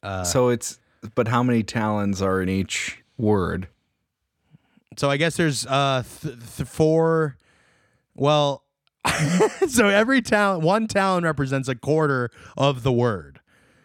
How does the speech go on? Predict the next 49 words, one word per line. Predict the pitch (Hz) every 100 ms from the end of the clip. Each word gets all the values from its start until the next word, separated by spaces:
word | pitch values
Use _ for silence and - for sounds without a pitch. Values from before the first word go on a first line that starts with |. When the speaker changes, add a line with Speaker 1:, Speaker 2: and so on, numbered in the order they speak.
| _ 113
Speaker 2:
Okay, | 117 107
Speaker 1:
So | 123 151
if | 104
you | 190
Speaker 2:
so, | 196
Speaker 1:
did, | 180 170
if | 151
you | 180
Speaker 2:
so, | 190
Speaker 1:
did | 180 175 151 139
great | 147 170 170
Speaker 2:
so |
gr-, | 147
Speaker 1:
point | 165 165 117
seven | 165 160 156
five, | 156 151
it | 160
Speaker 2:
great | 127
Speaker 1:
would | 131
be | 127
great | 127 147 151
point, | 151 139 135 - _ _ _ _
great | 156 170 196
and | 170 160
three | 147 160 160
talons. | 165 156 123 87 80 - _ _ _ -
Speaker 2:
Great | 117 120
and | 117 113
three | 113 104
talons. | 104 90 82 87
That's | 107 101 120
my | 113
score. | - 135 113
Great | - 101 104
and | 110
three | 117
talons. | 110 101 101 98
Yours | 110 120
is | 123 101 - - - -
great | 120 131 113
and | 113 107 101
three | - - 101 113 113
Speaker 1:
Great | 123 113
Speaker 2:
and |
a | 110 107
Speaker 1:
point | 110
eight. |
Speaker 2:
partial | 110 101 - 101
talon. | 87 98 87 78 82